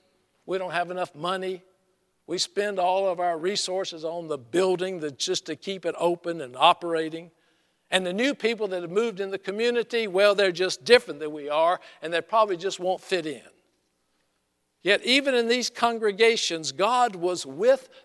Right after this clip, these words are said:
those folks, trying to help them see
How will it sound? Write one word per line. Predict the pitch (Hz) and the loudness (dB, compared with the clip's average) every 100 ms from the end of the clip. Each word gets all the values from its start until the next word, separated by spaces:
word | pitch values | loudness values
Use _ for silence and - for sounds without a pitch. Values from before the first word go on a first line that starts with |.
| 135 | -10
those | 139 214 214 214 | -2 2 2 0
folks, | - - 208 123 - - - - _ _ _ _ _ | -6 -2 -2 -4 -8 -8 -8 -14 _ _ _ _ _
trying | - 226 269 262 247 | -8 -4 -2 -2 0
to | 202 | -2
help | 170 247 240 _ | 2 0 0 _
them | 214 214 196 | 0 0 -2
see | - 240 226 220 | -4 -2 0 -2